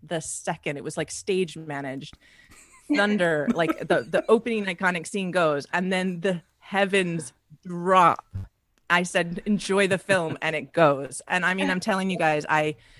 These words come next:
Speaker 1: I mean, Jim, you know, you were at Cinema on the Shore, um, and that was
Speaker 2: Yeah.
Speaker 1: quite a rainy, <laughs> rainy, rainy one. So that was bad. But this one, I think somebody, like, our, one of our volunteers, Charles, had mentioned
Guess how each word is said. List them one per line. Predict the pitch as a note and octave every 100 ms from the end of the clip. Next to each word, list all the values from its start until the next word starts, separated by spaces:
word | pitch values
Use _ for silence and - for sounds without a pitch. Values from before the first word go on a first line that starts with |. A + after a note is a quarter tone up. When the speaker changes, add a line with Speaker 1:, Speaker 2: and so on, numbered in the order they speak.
| - _ -
Speaker 1:
I |
mean, | F#3
Jim, | F3+ F#3
you | F3 F3+
know, | E3
you | D#3 D#3
were | D3+
at | -
Cinema | - D3+ D3+
on | C#3+
the | C#3
Shore, | - F3 C3+ C#3 - -
um, | D3 C#3+ D3 - -
and | E3
that | E3 -
was | -
Speaker 2:
Yeah. | -
Speaker 1:
quite | E3
a | D3+
rainy, | D#3+ D#3+ D#3 D#3 - _ -
<laughs> | - _ -
rainy, | A3 G3 G3+ A#3 G#3+ G#3+ E3 -
rainy | G3+ G3+ F#3
one. | D#3+ C#3+ D3+ - - _
So | A#3
that | B3 D4
was | A3
bad. | E3 A3 G3 C#3 C3+ - _ _ _ _ -
But | G3
this | E4 F4+
one, | G4 C4+
I | A3+
think | B3 B3
somebody, | - C4 B3+ A#3+
like, | F#3+ G3
our, | F#3
one | F#3 G3+
of | G3+
our | F#3+ F3+
volunteers, | E3+ E3+ E3+ F3 D#3
Charles, | - F3+ E3+ D3+ -
had | D#3+
mentioned | E3+ D#3 D#3 D#3+ D#3 C#3+